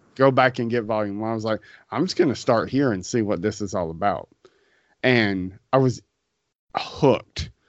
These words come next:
I was like, "Oh my God, I have to read this whole thing." And then, like, over the course of, like, the next two weeks, I bought all of the graphic novels. So, um, you, I think you'd love the book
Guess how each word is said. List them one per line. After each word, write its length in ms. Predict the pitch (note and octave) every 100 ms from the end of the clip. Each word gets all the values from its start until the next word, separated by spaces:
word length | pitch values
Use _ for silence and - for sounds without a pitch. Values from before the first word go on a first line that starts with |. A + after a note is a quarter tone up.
| _ _ _ _
I 40 | C3
was 140 | C#3
like, 140 | C3+ -
"Oh 160 | C3
my 220 | C#3+ A2+ A2+
God, 440 | G2 C3 G#2+ G2
I 80 | G2
have 200 | A#2+ A#2+
to 100 | B2
read 240 | A2+ G#2+
this 180 | G2+ -
whole 180 | A2+ G#2
thing." 340 | - G#2 F2+
And 180 | F2 A2+
then, 140 | A2+
like, 200 | A2+ A2+
over 180 | - C3+
the 100 | B2
course 320 | A#2+ C3+ B2+
of, 80 | B2
like, 180 | A2+ G#2
the 80 | F#2
next 280 | G#2 G#2+ -
two 120 | B2+
weeks, 300 | C3+ C#3 - _ _ -
I 80 | A#2
bought 260 | C3 A#2+
all 340 | - G#2+ A2 G#2+
of 140 | F#2+
the 120 | G#2+
graphic 420 | F2+ E2+ D#2 - -
novels. 520 | E2+ - - - - _ _ _ _ _ _ _
So, 400 | A#2 G2 D2 G1+ - _ _ _ _ _ -
um, 480 | G#2 F#2 D2 E2 -
you, 240 | C3+ E3+
I 120 | A#2+ B2
think 240 | F#3 F#3
you'd 160 | D#3 G#2+
love 300 | F#2+ G#2 F2+
the 60 |
book 520 | D#2+ F2 C#2 G1+ -